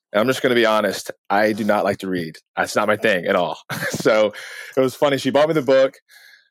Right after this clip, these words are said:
I'm like, "All right, it looks, I mean, bigger, leaner, stronger. Those three things sound great. So I'll, I'll give it a go." Ended up reading it, ended up loving it. I was coming home, uh, from work, lifting, and then reading the book. And my ex-girlfriend's like, "Who are you?"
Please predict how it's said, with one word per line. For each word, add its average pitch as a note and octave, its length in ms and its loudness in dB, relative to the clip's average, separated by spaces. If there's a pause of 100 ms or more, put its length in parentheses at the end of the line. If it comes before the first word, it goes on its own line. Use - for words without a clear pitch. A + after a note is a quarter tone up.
I'm C#3+ 80 -2
like, C3 100 2
"All - 80 2
right, B2+ 360 4
it C3 120 2
looks, - 320 -2
I C#3 80 0
mean, B2 240 -2
bigger, D#3 240 4
leaner, C#3+ 220 2
stronger. C3+ 500 2
Those C3 240 2
three C3 140 2
things A#2+ 280 -2
sound A2 180 2
great. A#2 340 2
So A2 200 2
I'll, A2+ 240 2
I'll A#2 100 0
give A2+ 160 -2
it G#2+ 60 -2
a G2 40 0
go." G2 340 2 (420)
Ended C3+ 220 2
up B2 120 2
reading A#2 280 2
it, A2+ 120 0
ended C3+ 200 2
up G#2+ 120 0
loving G#2+ 320 2
it. G2+ 220 0
I G#2 40 -2
was G2+ 140 -2
coming B2 240 0
home, A2 480 0 (400)
uh, F#2+ 240 4
from G2 200 -4
work, A#2 340 2 (380)
lifting, A2 600 0 (100)
and G2+ 180 0
then G2 380 0
reading G#2+ 240 0
the F2 60 -2
book. E2+ 260 0 (240)
And F2+ 400 -2
my G#2 80 -2
ex-girlfriend's G2 560 0
like, E2 140 -6
"Who D#3+ 160 2
are D3 140 2
you?" - 180 -8